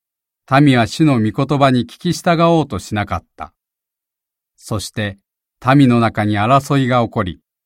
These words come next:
それが高じて彼らは血を流し合った。また彼らは主の預言者、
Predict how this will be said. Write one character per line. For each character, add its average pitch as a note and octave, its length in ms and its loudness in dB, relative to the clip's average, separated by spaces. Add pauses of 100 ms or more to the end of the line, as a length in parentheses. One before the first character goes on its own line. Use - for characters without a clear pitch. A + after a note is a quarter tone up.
(280)
そ - 180 -6
れ C#3 140 2
が D3 120 4
高 C3+ 300 -2
じ A#2+ 160 -10
て A#2+ 260 -6
彼 D#3+ 280 -2
ら A#2 100 2
は F2+ 140 -2
血 - 200 -8
を B2 120 0
流 G2+ 240 -2
し - 180 -8
合 G2+ 80 -2
っ G2 180 -10
た。 - 180 -14 (2250)
ま G#2 160 -6
た A2 160 -2
彼 C#3+ 260 2
ら A#2 140 4
は G#2 100 2
主 D#3+ 220 0
の E3 100 4
預 G#2 160 2
言 G#2 220 0
者、 D#2+ 280 -12